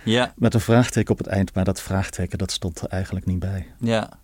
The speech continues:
Speaker 1: Ja, want dat is er wel, eh, er is echt een enorme gasboom geweest, toch ook in, eh, in, in, in de Verenigde Staten met name, met dat, al dat schaliegas en zo.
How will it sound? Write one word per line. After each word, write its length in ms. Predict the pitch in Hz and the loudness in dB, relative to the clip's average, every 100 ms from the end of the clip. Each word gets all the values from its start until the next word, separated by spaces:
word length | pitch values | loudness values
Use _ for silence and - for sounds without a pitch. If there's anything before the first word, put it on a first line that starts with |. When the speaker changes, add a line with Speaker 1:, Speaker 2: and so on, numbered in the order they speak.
| - - _ - | -20 -20 _ -14
Speaker 1:
Ja, 200 | - 120 | 0 4
want 140 | 135 127 | 4 2
dat 140 | 156 | 0
is 180 | 160 117 | 0 2
er 60 | 110 | 4
wel, 280 | 123 131 | 4 4
eh, 60 | 95 | 2
er 220 | 92 107 | 0 0
is 180 | 117 - | 0 -2
echt 220 | - - | -4 -4
een 120 | 98 | -6
enorme 560 | 98 123 185 202 175 131 | -2 2 4 4 4 2
gasboom 580 | - 165 - 120 107 95 | 0 -4 0 2 4 2
geweest, 360 | 92 95 92 | 0 -2 -2
toch 160 | - 107 | -4 -4
ook 180 | 104 95 | -4 -2
in, 180 | 101 98 | 0 2
eh, 280 | 95 98 | 0 -2
in, 180 | 101 98 | -2 -2
in, 180 | 95 95 | -2 -2
in 100 | 95 | -2
de 80 | 90 | -4
Verenigde 380 | - 104 95 - | 0 0 0 -4
Staten 420 | - 110 117 92 | -2 0 0 0
met 140 | 90 | -2
name, 320 | 95 95 92 98 | 0 0 0 -2
met 180 | 98 | -4
dat, 160 | 101 92 | -6 -6
al 140 | 107 | -4
dat 140 | 101 95 | -2 -4
schaliegas 640 | - 117 120 95 90 92 | -4 -2 -2 -2 -4 -4
en 100 | 92 | -4
zo. 240 | 92 90 | -4 -4